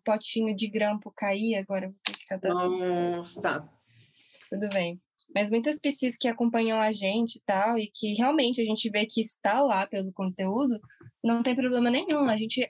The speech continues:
Speaker 1: aj-, tenta ajudar o máximo que a gente pode.
Speaker 2: Sim.
Speaker 1: Mas o negócio é que, igual já aconteceu, de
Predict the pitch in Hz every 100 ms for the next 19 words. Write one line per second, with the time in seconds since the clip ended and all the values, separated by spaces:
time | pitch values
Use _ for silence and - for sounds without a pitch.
0 | - 226 233 - 226 294 330 277 220 196
1 | 262 233 226 285 302 311 311 - 311 208
2 | - _ 185 - _ - 196 208 214 233
3 | 226 226 285 294 - 240 214 208 208 208
4 | 214 214 208 - - 220 294 254 220 233
5 | 233